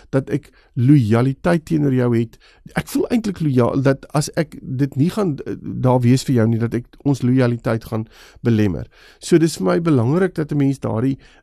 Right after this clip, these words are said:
ingesteldheid het om te sê, "Jy raak my go-to, jy raak die persoon met wie ek praat, jy is die persoon met wie ek vinnig, met, met, met wie ek dinge deel." Ehm, moenie konflik vermy nie, né? Herstel dit. Wees vinnig om verskoning te vra. Ehm,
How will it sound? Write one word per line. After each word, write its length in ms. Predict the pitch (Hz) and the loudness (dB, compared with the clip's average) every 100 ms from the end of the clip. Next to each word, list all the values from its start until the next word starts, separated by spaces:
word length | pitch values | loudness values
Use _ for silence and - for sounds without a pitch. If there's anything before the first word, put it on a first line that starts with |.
| - | -2
ingesteldheid 640 | 180 185 151 143 135 123 | -2 -2 -4 -4 -4 -4
het 140 | 120 | -6
om 60 | - | -8
te 80 | 120 | -8
sê, 140 | 131 | -4
"Jy 320 | 117 110 127 | -4 -2 0
raak 240 | 165 151 147 | 0 -4 -2
my 140 | 127 | -4
go-to, 400 | 117 107 117 - | -2 -2 -2 -6
jy 220 | - 110 | -6 -2
raak 180 | 127 147 | 0 -2
die 80 | 147 | -4
persoon 340 | 143 - 156 | -8 -4 -2
met 140 | 139 113 | -2 -2
wie 120 | 113 | -4
ek 140 | 117 - | -4 -4
praat, 320 | 131 123 120 - - _ | -2 -2 -2 -10 -20 _
jy 100 | 123 | -2
is 100 | 127 | -2
die 80 | - | -2
persoon 260 | 139 135 127 | -8 -4 -4
met 140 | 113 | -2
wie 120 | 117 | -2
ek 120 | 117 | -2
vinnig, 360 | - 139 123 117 - | -4 -4 -2 -4 -6
met, 220 | 123 123 - | -2 0 -2
met, 240 | 120 113 | -6 -4
met 160 | - 117 | -4 -4
wie 140 | 117 | -2
ek 100 | 117 | -2
dinge 260 | 113 104 104 | -2 -2 -2
deel." 360 | 95 113 - - - _ - - _ _ _ - - - - - | -2 -4 -4 -10 -20 _ -20 -20 _ _ _ -20 -18 -18 -18 -4
Ehm, 220 | 127 123 - - - - | -2 -2 -4 -14 -20 -8
moenie 300 | - 160 226 214 | 2 6 6 2
konflik 540 | - 190 180 - 165 | 2 4 4 2 -2
vermy 420 | - 156 98 92 98 | 2 2 2 2 2
nie, 200 | 87 95 | 0 0
né? 280 | 120 156 | -2 -2
Herstel 680 | 131 123 - - 139 135 120 | 0 -2 -2 -4 -2 0 0
dit. 160 | 90 - _ - - - _ | -4 -10 _ -20 -20 -20 _
Wees 220 | 139 208 220 | 2 2 2
vinnig 380 | - 190 190 175 | 0 2 2 0
om 100 | 156 | -4
verskoning 560 | 160 - 147 139 135 123 | -6 -6 0 2 2 -2
te 100 | 101 | -6
vra. 300 | - 76 - - - - - - | -6 -6 -8 -12 -20 -20 -16 -2
Ehm, 340 | 123 127 123 | 0 2 0